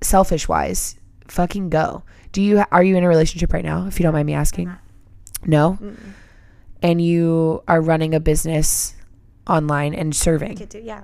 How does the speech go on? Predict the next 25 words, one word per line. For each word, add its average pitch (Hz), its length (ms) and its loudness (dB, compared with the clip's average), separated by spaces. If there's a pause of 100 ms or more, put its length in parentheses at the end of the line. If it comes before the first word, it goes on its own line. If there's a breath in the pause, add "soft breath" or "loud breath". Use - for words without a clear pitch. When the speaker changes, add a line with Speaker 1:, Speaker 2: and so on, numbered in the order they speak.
Speaker 2:
remotely. 202 460 -18 (1080)
Speaker 1:
Get - 120 -2
the - 60 0
fuck - 240 -4
outta 202 160 -10
here. 175 260 -8
Speaker 2:
Yeah, 233 380 -14 (100)
that's, - 240 -20
Speaker 1:
You 180 180 0
Speaker 2:
that's 160 60 2
Speaker 1:
have 160 260 2
Speaker 2:
kinda 160 200 0
what 170 80 -10
Speaker 1:
to. - 60 -18
Speaker 2:
I'm - 100 -18
thinking. 262 220 -14
But - 80 -4
I've 277 140 -4
always 330 220 -10
thought 233 180 -12
about 202 200 -10
that. 185 120 -10
I 190 60 -8
don't 220 180 -14
have, 220 240 -8